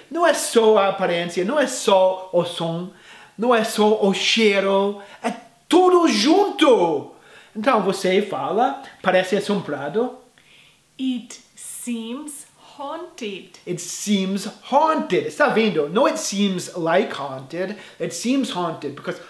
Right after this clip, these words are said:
Speaker 1: haunted é um adjetivo. Lembra aquela regra? Se é adjetivo, nós não colocamos o, o like.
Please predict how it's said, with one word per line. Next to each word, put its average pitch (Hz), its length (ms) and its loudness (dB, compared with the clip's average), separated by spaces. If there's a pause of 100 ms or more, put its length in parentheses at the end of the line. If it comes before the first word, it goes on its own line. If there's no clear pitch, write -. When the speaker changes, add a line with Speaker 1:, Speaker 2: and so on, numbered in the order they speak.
(160)
Speaker 1:
haunted 220 480 0 (120)
é 180 80 0
um 175 100 -2
adjetivo. 170 680 -2 (160)
Lembra 208 340 2
aquela 202 320 2
regra? 147 520 0 (140)
Se 226 200 2
é 220 60 4
adjetivo, 233 640 2
nós 202 240 0
não 220 60 2
colocamos 170 580 -6 (100)
o, 151 280 -6 (160)
o 160 100 -4
like. 123 460 -10